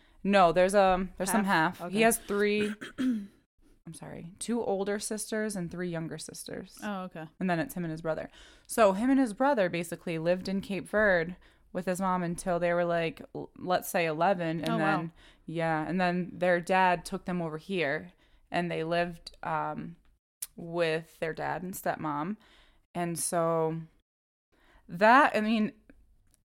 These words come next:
Speaker 1: their dad was really strict as it is, and him growing up, like,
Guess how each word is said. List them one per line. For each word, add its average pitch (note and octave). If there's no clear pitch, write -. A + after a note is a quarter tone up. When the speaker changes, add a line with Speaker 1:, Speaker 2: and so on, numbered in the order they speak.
Speaker 1:
their G#3+
dad G#3+
was F#3
really F3+
strict G3
as F3
it E3
is, E3
and E3+
him G3
growing F3+
up, -
like, E3+